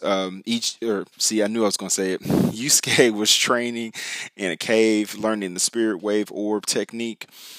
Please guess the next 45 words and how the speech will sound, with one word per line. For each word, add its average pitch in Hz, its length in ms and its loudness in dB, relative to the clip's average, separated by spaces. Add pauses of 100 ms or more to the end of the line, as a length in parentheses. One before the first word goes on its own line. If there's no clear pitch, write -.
(220)
uh, 98 180 4
that 90 380 2
Genkai 107 460 0
had 82 200 -2
gave 110 280 0
him, 113 440 -6 (100)
and 95 320 -4
he 104 100 -8
was 92 160 -4
cussing 117 340 0
her 110 160 2
out 107 180 6
the 90 120 -2
whole 110 280 2
time, 107 640 -2 (420)
and 95 600 -2
she - 160 0
was, 101 360 -2
she 117 120 0
was 101 120 -2
like, 101 140 0
"You 101 80 -10
just 92 160 -2
gotta 92 220 0
endure, 127 480 -2
you 107 100 -2
know, 98 80 -6
you'll 98 180 -4
be 95 140 -6
okay." 117 460 2
Once 113 460 -4
he 113 100 -6
got 101 320 2
all 101 280 4
of 95 200 -4
the, 95 400 -6
the, 87 320 -2
the 95 100 -12
technique 113 480 -2
down 101 300 -2
and 85 80 -10
got 104 180 2
the 104 140 -4
ability, 104 640 -4 (500)
um, 95 320 -2